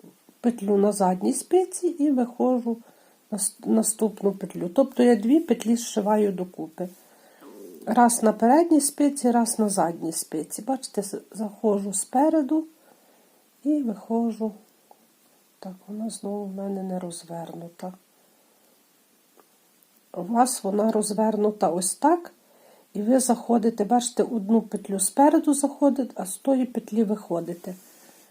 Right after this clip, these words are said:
І так зшиваємо до кінця рядочка.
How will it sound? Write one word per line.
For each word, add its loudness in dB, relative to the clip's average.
І 4
так 2
зшиваємо 2
до -2
кінця -2
рядочка. -6